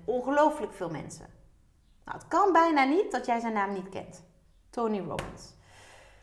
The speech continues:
Ik keek een video van hem. Ik heb al vaker dingen van hem gekeken. Ehm, en hij zei iets wat mij meteen aansprak, wat mij meteen boeide.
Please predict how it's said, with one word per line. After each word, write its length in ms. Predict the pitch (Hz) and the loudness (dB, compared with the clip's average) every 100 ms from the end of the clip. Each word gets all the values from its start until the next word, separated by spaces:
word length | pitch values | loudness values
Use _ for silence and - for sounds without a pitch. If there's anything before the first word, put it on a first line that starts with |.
| _ _ _ _ _ - - - | _ _ _ _ _ -20 -20 -20
Ik 80 | - | -2
keek 180 | 339 370 | 4 4
een 80 | 359 | 8
video 320 | 370 415 370 | 10 10 8
van 160 | 311 | 6
hem. 300 | 294 277 277 | 4 4 4
Ik 100 | - - | -2 -4
heb 80 | |
al 60 | 220 | 2
vaker 320 | 220 277 294 | 6 8 6
dingen 220 | 247 240 | 0 -2
van 100 | 233 | -4
hem 140 | 214 208 | -4 -4
gekeken. 680 | - 196 190 185 170 180 - - - _ _ | -6 -4 -2 -4 -6 -8 -14 -20 -20 _ _
Ehm, 720 | _ - 101 95 98 95 95 - | _ -20 -18 -18 -18 -18 -20 -8
en 460 | - 208 214 208 - - - - - - - _ - - | -2 0 0 -4 -10 -20 -20 -20 -20 -20 -20 _ -20 -14
hij 400 | 180 226 359 392 | -6 2 4 4
zei 380 | 285 311 370 | 4 2 2
iets 460 | 269 302 - - - - - - - - - _ _ _ _ - - _ _ - | 0 -4 -4 -12 -18 -20 -20 -20 -20 -20 -20 _ _ _ _ -20 -20 _ _ -2
wat 180 | 220 240 | 2 2
mij 140 | 240 | 2
meteen 840 | 226 - - - 320 359 392 381 - | 0 -4 -14 0 4 6 6 4 0
aansprak, 480 | 233 220 - 135 - | 0 -2 -4 -6 -2
wat 120 | 240 | 2
mij 140 | 262 | 2
meteen 400 | 262 269 311 320 | 0 0 2 2
boeide. 440 | 233 202 170 170 | 2 0 0 -6